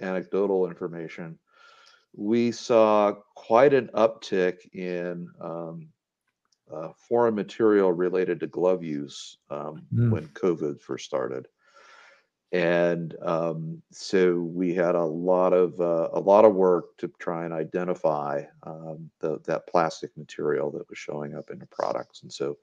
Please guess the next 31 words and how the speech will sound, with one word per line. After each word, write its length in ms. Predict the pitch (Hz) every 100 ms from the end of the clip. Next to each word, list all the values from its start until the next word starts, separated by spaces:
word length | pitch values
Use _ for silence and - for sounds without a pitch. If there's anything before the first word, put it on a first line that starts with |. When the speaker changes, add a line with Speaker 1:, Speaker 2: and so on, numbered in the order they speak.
| - - - - _ - -
Speaker 1:
we 140 | 82
just 180 | 82 -
had 140 | 80
a 60 | -
proliferation 840 | - 85 90 90 82 78 78 80
of 80 | 76
people 320 | 78 76 78
now 180 | 73 73
starting 400 | - 69 71 69
to 60 | 71
use 220 | 71 69
gloves 420 | 73 76 73 65
associated 640 | 69 65 65 71 67 71
with 140 | - -
covid. 520 | - 65 64 58 -
So, 380 | - 69 67 - -
Speaker 2:
Mm. 280 | 110 101 87 - -
Speaker 1:
um, 500 | 76 73 76 71 67 _ _ -
and 260 | 76 - -
if 220 | 80 - 90
you 100 | 82
remember, 920 | 82 78 80 107 127 87 78 90 -
when 180 | 82 85
you 80 | 87
go 240 | 87 90
to 100 | 85
the 80 | 85
Target 480 | - - 92 87 85
or 80 | 82
the 80 |
Walmart 540 | 82 87 87 85 80